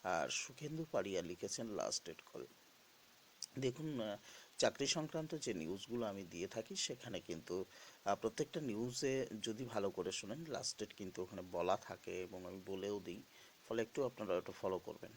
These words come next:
আহ, বিকাশ চন্দ্র মাহাতো, "Thanks রাজানন্দী স্যার।" Thank you। আহ, রাজাবাবুকে উনি thank you জানিয়েছেন। মৌসুমী গুট-, আহ, গু-, ও সরি, মৌসুমী ঘুকি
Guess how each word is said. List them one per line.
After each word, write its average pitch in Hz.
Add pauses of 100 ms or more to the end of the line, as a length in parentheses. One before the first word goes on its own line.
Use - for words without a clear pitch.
(500)
আহ, 85
বিকাশ 127
চন্দ্র 90 (100)
মাহাতো, 110
"Thanks 87
রাজানন্দী 101
স্যার।" 131 (140)
Thank 95
you। 127 (500)
আহ, 95
রাজাবাবুকে 95
উনি 98 (260)
thank 104
you 113
জানিয়েছেন। 95
মৌসুমী 120
গুট-, 110 (440)
আহ, 95 (520)
গু-, 127 (1160)
ও 107
সরি, 92
মৌসুমী 131 (540)
ঘুকি 127